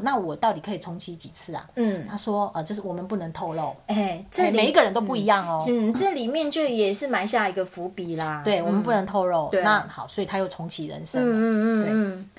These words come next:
Speaker 1: 好。
Speaker 2: 那我觉得这里啊，比较，哎，奇怪的一点就是说，他，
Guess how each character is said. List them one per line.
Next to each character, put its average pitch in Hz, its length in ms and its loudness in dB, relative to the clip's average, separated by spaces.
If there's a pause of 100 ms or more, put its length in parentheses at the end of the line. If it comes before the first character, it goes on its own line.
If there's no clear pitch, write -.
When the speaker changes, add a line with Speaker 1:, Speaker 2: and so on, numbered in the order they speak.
(120)
Speaker 1:
好。 - 160 -14
Speaker 2:
那 427 160 4
我 302 80 4
觉 254 200 2
得 285 160 4
这 381 220 0
里 240 180 0
啊， 202 200 4
比 208 180 -6
较， 262 480 2 (300)
哎， 202 480 0
奇 226 500 2
怪 294 220 2
的 - 180 -2
一 294 80 -2
点 165 320 -6
就 208 160 0
是 240 180 0
说， 202 400 2 (460)
他， 359 360 4